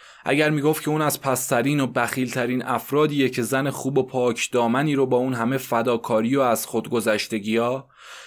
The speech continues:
به علاوه اینکه هنوز از جهت سن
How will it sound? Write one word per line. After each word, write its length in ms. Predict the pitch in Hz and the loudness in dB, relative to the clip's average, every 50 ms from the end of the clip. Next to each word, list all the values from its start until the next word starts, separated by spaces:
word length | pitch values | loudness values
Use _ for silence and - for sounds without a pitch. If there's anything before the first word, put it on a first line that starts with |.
| - - - | -14 -6 0
به 60 | - | 2
علاوه 340 | 170 175 160 147 143 143 160 | 4 4 4 4 4 4 2
اینکه 220 | 165 165 - 175 | 2 2 0 0
هنوز 480 | 147 123 139 143 139 151 160 175 170 151 | -2 0 -2 -2 0 0 0 0 2 2
از 200 | 156 143 113 117 | 2 2 2 2
جهت 360 | 135 135 123 139 147 - 160 | 0 0 0 0 -2 -2 -2
سن 440 | 147 - - - 147 156 160 165 | -2 -2 0 0 0 0 0 -2